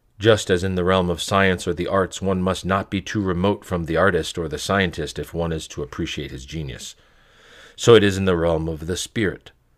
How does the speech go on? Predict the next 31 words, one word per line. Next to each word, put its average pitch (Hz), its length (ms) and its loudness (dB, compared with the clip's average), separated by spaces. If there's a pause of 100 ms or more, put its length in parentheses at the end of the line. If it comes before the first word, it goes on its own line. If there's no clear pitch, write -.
(720)
But 101 120 -4
the 104 60 2
man 107 260 4
who 113 420 0
has 87 240 2
based 104 360 2
his 90 160 -2
life 95 300 4
on 92 140 0
the 87 100 0
rock 90 340 0
of 90 120 -4
his 92 200 -6
teaching, 78 480 -6
Matthew 78 340 -8
seven 82 360 -6
twenty-four 80 600 -6
and 73 120 -14
following, 73 480 -8 (280)
will 92 100 -2
gradually 95 560 4
come 95 260 -2
to 90 140 -2
understand 80 680 -2 (460)
who 90 360 0
this 80 340 -6
is. 73 380 -6 (1400)
Christ 87 300 4
said, 82 200 2
"No 92 220 2
man 90 360 2